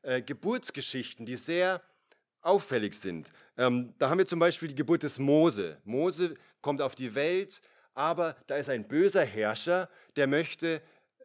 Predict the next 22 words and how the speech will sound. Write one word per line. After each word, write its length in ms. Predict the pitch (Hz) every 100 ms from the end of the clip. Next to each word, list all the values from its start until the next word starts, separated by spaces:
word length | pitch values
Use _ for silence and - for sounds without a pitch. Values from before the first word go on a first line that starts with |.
| - _ _
nicht, 320 | 123 175 180
dass 140 | 160 -
das 160 | 143
Volk 200 | - 143
Israel 480 | 165 190 156 139 131
so, 420 | 113 135 120 - _ _ _ _ _ _ _ _ _ _ _ _
so 160 | - 123
schnell 300 | 139 120 110
wächst 340 | 196 - -
und 100 | 143
sagt, 320 | 139 135 - _ -
„Bringt 320 | 185 208 -
alle 240 | 165 196 180
männlichen 460 | 175 180 165 -
Kinder 320 | 143 156 143 135
um.“ 300 | 107 90 _ _ _ _ _ _ _ -
Und 100 | 117
Mose 340 | 127 160 139
wird 140 | 147 139
dann 80 | 127
aber 220 | 117 110
rausgerettet. 760 | 143 156 147 143 147 151 -